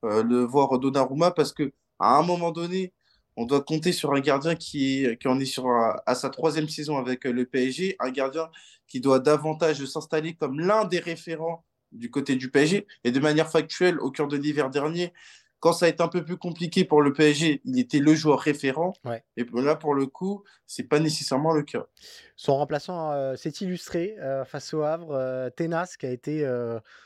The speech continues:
Speaker 2: brillant, il faut le dire, qui est aussi un petit chouchou de Luis Enrique, qui l'a ramené au Paris Saint-Germain, notamment pour son jeu au pied. Euh,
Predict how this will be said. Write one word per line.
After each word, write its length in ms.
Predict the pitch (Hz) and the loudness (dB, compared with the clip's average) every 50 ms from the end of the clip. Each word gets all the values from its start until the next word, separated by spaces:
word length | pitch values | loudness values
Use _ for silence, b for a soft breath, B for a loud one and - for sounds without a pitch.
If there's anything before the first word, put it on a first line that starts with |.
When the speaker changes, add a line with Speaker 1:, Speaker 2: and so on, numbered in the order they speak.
| b b b | b b b
Speaker 2:
brillant, 500 | 131 131 - 180 165 151 156 226 240 _ - | -2 0 0 0 -2 -2 -6 -8 -12 _ -12
il 100 | 147 123 | -12 -8
faut 140 | - - 156 | -4 -4 -4
le 80 | 156 | -4
dire, 300 | 135 143 160 196 220 - | -4 -6 -4 -4 -4 -4
qui 100 | - 160 | -4 -4
est 40 | 151 | -4
aussi 200 | 160 156 - 196 | -4 -4 -4 -6
un 80 | 175 170 | -6 -6
petit 160 | - - 180 | -6 -8 -10
chouchou 340 | - - 185 - - 190 190 | -8 -8 -8 -8 -6 -6 -4
de 120 | 165 165 | -4 -4
Luis 260 | 165 165 165 170 - - | -4 -4 -4 -6 -6 -6
Enrique, 360 | 165 156 160 156 - - 180 | -6 -6 -6 -8 -4 -6 -6
qui 120 | - - 156 | -4 -2 -2
l'a 140 | 156 180 180 | 0 0 0
ramené 240 | 185 190 196 196 | -2 -4 -6 -6
au 80 | 196 185 | -8 -6
Paris 240 | - 175 165 170 - | -4 -4 -6 -6 -8
Saint-Germain, 480 | - 170 160 170 165 170 170 170 165 - B B B B B B 120 | -12 -12 -10 -8 -8 -8 -8 -10 -10 -14 B B B B B B -2
notamment 500 | 131 139 - - 254 226 220 220 208 180 | 0 0 2 2 0 0 2 0 -2 -2
pour 180 | - 170 - | -4 -12 -12
son 200 | - - 160 151 | -10 -8 -6 -4
jeu 140 | 143 156 160 | -2 -2 -2
au 80 | 160 151 | -4 -4
pied. 380 | - - 175 170 175 190 - _ _ - | -4 -4 -2 -2 -2 -4 -6 _ _ -6
Euh, 840 | 135 135 131 131 131 131 131 131 127 123 131 131 127 127 127 127 | -4 -4 -2 -2 -4 -4 -4 -4 -6 -8 -8 -12 -12 -12 -10 -12